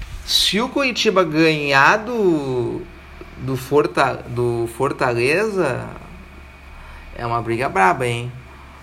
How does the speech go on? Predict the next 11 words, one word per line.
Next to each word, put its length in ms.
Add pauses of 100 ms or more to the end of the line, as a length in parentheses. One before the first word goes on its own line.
O 100
Vasco 360
tem 120
uma 80
tabela 380
muito 520
complicada. 680 (640)
Aqui 320
eu 100
vou, 240 (1200)
time, 640